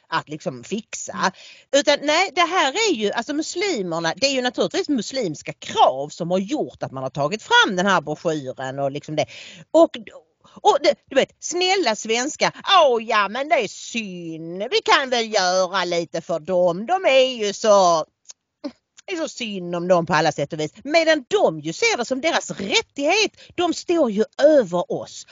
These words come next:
Speaker 1: Och
Speaker 2: Mm.
Speaker 1: vi är kuffarerna, de otrogna, som egentligen bara finns till för att göra livet bekvämt för muslimer.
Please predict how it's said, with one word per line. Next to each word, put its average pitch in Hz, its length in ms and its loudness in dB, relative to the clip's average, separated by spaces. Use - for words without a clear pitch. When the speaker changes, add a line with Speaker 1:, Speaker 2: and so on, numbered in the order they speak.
Speaker 1:
Och 285 180 0
Speaker 2:
Mm. 214 120 -8
Speaker 1:
vi 262 360 0
är 220 260 2
kuffarerna, 156 960 -2
de 180 180 -8
otrogna, 240 840 -4
som 330 160 0
egentligen 359 460 0
bara 370 220 2
finns 214 340 -6
till 208 340 -4
för 202 100 -2
att 190 60 0
göra 196 220 4
livet 190 480 -2
bekvämt 175 680 0
för 147 120 -4
muslimer. 165 880 -2